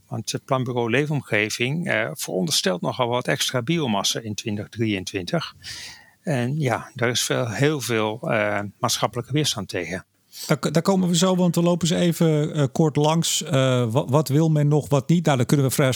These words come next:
Speaker 2: waarschijnlijk heel snel doorheen, eh, Martien, want men wil niks meer. Maar goed, daar k-, <laughs> daar komen we zo nog even op. Maar even over Vattenfall. Eh, toevallig deze week, althans officieel deze week, de, de bouw gestart van Hollandse Kust Zuid, hè, daar heb je het over. Eh, eigenlijk twee parken, ja, die ze alle twee gewonnen hebben. Eh,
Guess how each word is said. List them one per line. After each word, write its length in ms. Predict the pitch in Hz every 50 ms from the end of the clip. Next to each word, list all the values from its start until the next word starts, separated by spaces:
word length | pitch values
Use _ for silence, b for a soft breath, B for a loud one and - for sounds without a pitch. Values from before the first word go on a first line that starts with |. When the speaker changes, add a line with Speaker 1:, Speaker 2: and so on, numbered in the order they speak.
| - -
Speaker 2:
waarschijnlijk 360 | 131 120 - 151 151 123 110
heel 100 | 139 160
snel 280 | 151 - 170 156 147 139
doorheen, 360 | 135 131 131 143 156 151 143
eh, 140 | 139 127 127
Martien, 420 | 127 123 120 117 - - 143 139
want 180 | 135 131 120 -
men 220 | 160 139 160 165
wil 160 | 120 135 139
niks 240 | 131 135 151 - -
meer. 300 | 156 135 127 131 170 196
Maar 180 | 180 247 277 -
goed, 140 | - 208 180
daar 100 | 202 208
k-, 120 | - - -
<laughs> 40 | 175
daar 80 | 180
komen 340 | - - 233 165 190 202 196
we 60 | 185
zo 140 | 185 208 196
nog 120 | 185 170
even 200 | 165 160 127 147
op. 80 | 180 196 B 214 B B B B B B B B
Maar 180 | - 196 190 196
even 180 | 214 196 208
over 160 | 202 180 185
Vattenfall. 560 | 175 - 269 240 277 - - 160 147 170 185 -
Eh, 120 | - 185 190 - _ -
toevallig 320 | - 202 - 254 240 214
deze 340 | 180 185 247 247 247 - -
week, 440 | 185 180 175 165 147 - - - - -
althans 280 | 156 139 - 151 135
officieel 580 | - - 180 160 - 160 - - 190 185 185 175
deze 280 | 160 165 156 135 139 151
week, 220 | 147 143 135 123
de, 200 | 135 131 131 127
de 80 | 120 120
bouw 220 | 113 156 160 170
gestart 400 | 165 - - - - 143 139 -
van 240 | - - 147 131 135
Hollandse 400 | 135 160 175 170 156 - - 151
Kust 280 | - 165 139 - -
Zuid, 320 | - - 143 156 214 247 -
hè, 120 | 185 196
daar 100 | 175 226
heb 100 | 165 -
je 60 | -
het 100 | 208 202
over. 360 | 208 214 208 190 196 233 247 240 -
Eh, 100 | - 151
eigenlijk 320 | 151 - 143 120 131 117 -
twee 200 | - 151 143 139
parken, 380 | - 180 160 156 143 - - 151
ja, 40 |
die 100 | 139 135
ze 80 | 120 160
alle 140 | 165 147 131
twee 200 | - 147 135 113
gewonnen 340 | 123 123 123 151 147 143 139
hebben. 240 | 131 113 110 113 B B B B B B B B B B
Eh, 300 | 220 143 127 123 113